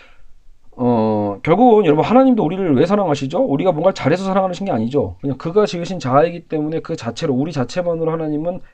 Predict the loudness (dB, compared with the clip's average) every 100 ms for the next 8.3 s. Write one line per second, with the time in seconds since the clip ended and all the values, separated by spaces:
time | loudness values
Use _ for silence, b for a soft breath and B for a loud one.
0 | -12 -10 -2 -2 0 -2 -4 -6 -4 -6
1 | -8 b -2 0 4 2 2 0 0 0
2 | 0 0 2 2 2 0 2 0 -2 -4
3 | -2 0 0 -2 -2 -2 -2 b b -10
4 | -10 -8 0 2 4 2 2 -2 -2 -4
5 | -8 -10 -14 -18 b -8 -2 -2 -2 -2
6 | -2 -2 -6 -8 -12 -16 -20 b b b
7 | -8 -4 -2 0 2 2 2 -2 -2 -2
8 | 0 0 0